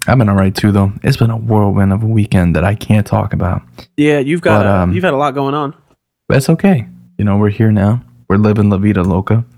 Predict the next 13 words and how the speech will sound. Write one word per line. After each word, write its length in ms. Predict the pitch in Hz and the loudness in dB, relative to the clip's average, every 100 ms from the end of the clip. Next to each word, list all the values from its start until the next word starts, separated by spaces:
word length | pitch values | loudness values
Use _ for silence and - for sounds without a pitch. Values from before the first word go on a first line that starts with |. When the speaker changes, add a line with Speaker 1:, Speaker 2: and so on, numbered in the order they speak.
| - | -4
Speaker 1:
I'm 140 | 135 | 0
living 220 | 127 113 | 2 2
in 80 | 107 | 0
Florida. 460 | - 92 95 87 92 - - _ _ _ _ - | -2 0 0 0 -6 -14 -20 _ _ _ _ -4
Speaker 2:
Are 80 | 151 | 0
you 120 | 143 | 2
really? 240 | 139 139 | 2 0
Speaker 1:
Spe-, 220 | 165 139 - _ _ | 0 0 -2 _ _
speaking 300 | - 147 131 | -4 0 2
of 80 | 110 | 0
Florida, 420 | - 95 98 110 107 - - _ _ _ - | 0 0 2 -2 -6 -16 -20 _ _ _ -4
Florida 240 | 151 180 131 | 2 4 4
man 400 | 107 98 98 | 2 0 -4